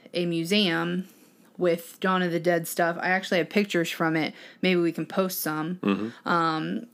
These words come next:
Speaker 1: and, and show you what we saw. But it's cool to see where some of these things were shot
Speaker 2: Mm-hmm.
Speaker 1: because that was very low budget too. They rented it out. They had to wait until after the mall closed.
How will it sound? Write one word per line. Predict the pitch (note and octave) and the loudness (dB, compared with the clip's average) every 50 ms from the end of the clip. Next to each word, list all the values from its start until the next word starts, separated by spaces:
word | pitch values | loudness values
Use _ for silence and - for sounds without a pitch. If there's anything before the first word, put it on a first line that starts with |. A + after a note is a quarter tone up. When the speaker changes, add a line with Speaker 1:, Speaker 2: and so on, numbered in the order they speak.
| _ _ _ _ _ - | _ _ _ _ _ -6
Speaker 1:
and, | F#3+ G3 F3 F3 E3+ E3 D#3 D3+ C3+ - - _ _ _ _ | -4 -2 -2 -2 -2 -2 -4 -4 -6 -8 -12 _ _ _ _
and | - - - F3 E3+ E3 | -16 -12 -8 -8 -8 -8
show | - - F#3 | -2 0 2
you | F3 E3 E3 E3 | 2 4 4 4
what | E3 F3 D3 - | 2 2 2 2
we | D#3+ F#3 F#3 | 0 -2 -2
saw. | F3+ - - F#3 F3 E3 E3 E3+ | -2 -2 0 2 2 2 2 0
But | E3+ E3+ E3+ A#2 | 0 0 0 2
it's | D#3 G3+ G3 - | 0 -2 -2 -6
cool | - - E4 E4+ D#4 C4 A#3+ | -2 2 2 4 4 4 2
to | F#3+ | 2
see | F#3+ - - - A#3+ A#3+ A3+ G#3 F#3+ F3+ F3 F3+ F3+ F3+ - | 0 -2 0 4 4 6 6 6 4 2 2 2 0 -2 -2
where | - G3 F#3+ | 0 0 0
some | F#3 - G#3+ G3+ | 0 0 0 0
of | F#3+ | 0
these | F#3 F3 E3+ E3 - | 0 0 0 -2 -2
things | - - G3 F#3+ F3+ F3 | -2 0 0 2 0 0
were | E3+ E3 D3+ D3+ | 0 -2 -2 -2
shot | - - - - A3 A3 G3 F3 E3+ D#3+ - - - - | -2 -2 0 2 4 4 4 4 4 2 0 -2 -4 -4
Speaker 2:
Mm-hmm. | G3+ - - - | -2 0 2 2
Speaker 1:
because | F#3 F#3 - G3 F#3 F#3 F3+ F3 F3 - - - - - - _ _ _ _ _ _ | 2 2 4 2 4 4 2 0 -4 -10 -14 -20 -20 -20 -20 _ _ _ _ _ _
that | D3+ F3 F#3 G#3 B3 | -2 0 2 2 2
was | C4+ A#3+ | 2 2
very | F#3+ G3+ G3+ G#3 | 2 2 2 4
low | G#3 G#3+ G#3+ G#3+ | 2 2 2 2
budget | F#3+ G#3 G#3+ G#3 G#3 G3 F3 - | 2 2 2 2 0 0 -2 0
too. | - A#3 C4+ C4 - C#3 D3 D#3+ | 2 2 2 4 2 0 0 0
They | D#3+ F3 F3 | 2 2 2
rented | E3+ F3+ F#3 F#3+ F#3+ | 4 4 4 4 2
it | G3+ G3+ F#3+ | 2 2 4
out. | F#3+ F#3+ G3 G3+ G#3+ G3+ | 4 4 4 4 2 2
They | F#3 | 2
had | F3+ F3 E3+ | 0 2 0
to | E3+ | 0
wait | D#3 D#3 E3+ F3+ F#3 | 0 2 0 0 2
until | A#3+ F#3+ - G3 | 0 0 0 2
after | F#3 F#3 F#3 F#3 - G#3 G3+ | 2 2 0 0 0 0 0
the | G3 | 2
mall | F#3+ F#3 F3+ F3+ F3+ | 2 2 2 2 0
closed. | F#3 - - - F3 E3+ D#3+ G3 G3+ G#3+ G#3 F#3+ F#3 | -2 -2 -2 0 2 4 4 4 4 2 2 -2 -4